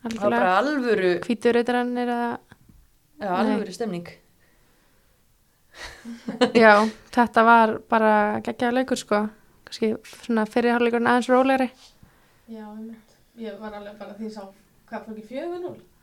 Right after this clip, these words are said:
Speaker 2: Jú.
Speaker 3: Já, ég var bara, hvað gerðist þarna?
Speaker 2: Já, og þetta bara tók óvænta stefnu þarna í aðra áttina.
Speaker 1: Núll núll í hálfleik.
Speaker 2: Núll núll í hálfleik,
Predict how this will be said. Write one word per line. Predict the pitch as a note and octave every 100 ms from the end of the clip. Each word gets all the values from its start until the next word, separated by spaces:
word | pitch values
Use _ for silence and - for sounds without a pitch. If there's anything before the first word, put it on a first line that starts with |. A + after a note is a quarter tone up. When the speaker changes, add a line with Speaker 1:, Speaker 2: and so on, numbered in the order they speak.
| -
Speaker 2:
Jú. | A#3 A3 G#3 A#3
Speaker 3:
Já, | A#3 A#3 A3 G#3+
ég | A#3 A3+
var |
bara, | G#3+ G3+
hvað | A3 A3
gerðist | - A4+ -
þarna? | G#3 G#3+ A#3+ - _ -
Speaker 2:
Já, | A3 G3+
og | G#3+
þetta | A3 A3 A3+
bara | G#3+ G#3+ G#3 A3
tók | - A3 -
óvænta | A3+ A3 A#3
stefnu | A3 A#3 A#3
þarna | A3+ A#3 A#3+
í | A#3+
aðra | A3+ A3+ A#3+
áttina. | - D4 D#4 _ G#3+ -
Speaker 1:
Núll | F#3+ A#3 D4
núll | C#4 A#3+
í | A3+
hálfleik. | G#3 E3 E3+ A#3
Speaker 2:
Núll | A#3+ C4
núll | C4+ C4+
í |
hálfleik, | B3+ B3 A3 A3 A3+ -